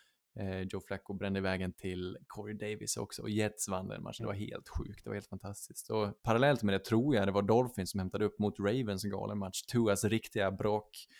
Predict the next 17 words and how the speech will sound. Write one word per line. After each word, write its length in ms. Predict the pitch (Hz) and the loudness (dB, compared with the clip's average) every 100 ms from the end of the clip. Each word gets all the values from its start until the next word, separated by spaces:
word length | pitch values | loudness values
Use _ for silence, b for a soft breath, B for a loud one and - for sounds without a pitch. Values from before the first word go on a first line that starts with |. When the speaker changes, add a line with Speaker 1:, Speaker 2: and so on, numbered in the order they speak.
| B B B _ _ _ | B B B _ _ _
Speaker 1:
entré 580 | 117 120 151 196 104 90 | 2 4 6 8 6 4
kan 160 | 101 | 0
man 60 | 98 | 2
väl 80 | 98 | 0
säga. 280 | 104 98 | 0 -2
Tua 180 | 98 107 | -2 -2
Tagovailoa 720 | 107 107 104 117 117 123 110 | 0 0 2 2 2 0 0
som 180 | 107 110 | -2 -2
har 100 | 107 | -2
haft, 260 | 98 98 - | -2 -6 -4
varit 200 | 104 101 | -4 -2
en 200 | 101 113 | -6 -4
riktig 440 | 104 139 - 107 | -2 -4 -2 -4
snackis 380 | - 98 - 98 | -2 -4 -6 -8
i 40 | |
år. 120 | 113 110 | -6 -6
Det, 200 | 113 | -8